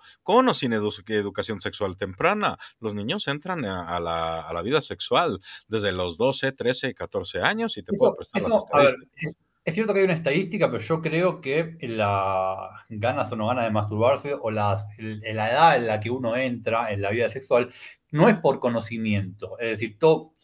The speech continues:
Speaker 2: todos acá, ninguno de los tres creo que haya tenido esi de la que tienen ahora. En mi ca-, en mi época no la había, en la época de Rafa menos, porque es más grande, y Jonathan está un poco entre medio de yo y Rafa, me parece,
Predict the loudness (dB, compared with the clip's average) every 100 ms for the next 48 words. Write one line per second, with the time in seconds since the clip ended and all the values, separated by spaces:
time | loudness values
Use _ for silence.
0 | _ 8 8 6 2 6 6 6 2 -8
1 | -4 2 4 4 4 2 4 4 4 0
2 | 0 4 6 6 6 0 2 4 6 6
3 | 4 4 2 -4 0 0 0 -2 0 2
4 | 2 6 4 6 6 8 8 8 6 6
5 | 6 4 4 4 4 2 0 2 4 4
6 | 4 0 2 0 2 0 0 -6 -2 -2
7 | -2 -10 -6 -4 0 2 2 2 -2 -2
8 | 0 2 2 2 2 4 2